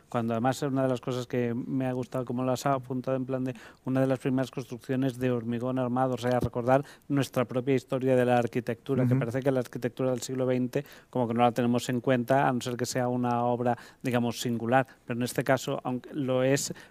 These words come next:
Speaker 1: pero a veces al ser un edificio de comunicaciones no tenemos en cuenta ese tipo
Speaker 2: Ujú.
Speaker 1: de cosas.
Speaker 2: Claro, pero realmente es que es un espacio, es un espacio tan, tan interesante.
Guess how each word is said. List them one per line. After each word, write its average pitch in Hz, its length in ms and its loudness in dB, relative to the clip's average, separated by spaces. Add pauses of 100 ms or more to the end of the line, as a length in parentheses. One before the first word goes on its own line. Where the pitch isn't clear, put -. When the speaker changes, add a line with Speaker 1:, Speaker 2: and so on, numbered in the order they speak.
Speaker 1:
pero 135 140 2
a 131 40 4
veces 139 460 0
al 131 140 0
ser 139 260 -2
un 139 220 2
edificio 135 440 0
de 127 60 -2
comunicaciones 123 600 -4
no 139 120 -2
tenemos 120 320 -4
en 110 80 -12
cuenta 120 440 -2 (240)
ese 117 200 -6
tipo 135 180 2
Speaker 2:
Ujú. 127 60 2
Speaker 1:
de 131 60 -2
cosas. - 420 -10 (300)
Speaker 2:
Claro, 151 240 12
pero 117 400 10
realmente 143 360 6
es - 140 0
que - 80 -2
es - 120 -6
un 156 80 4
espacio, 156 680 6 (380)
es 113 100 -6
un 143 60 4
espacio 139 360 2
tan, 120 320 6
tan 120 180 6
interesante. 101 880 2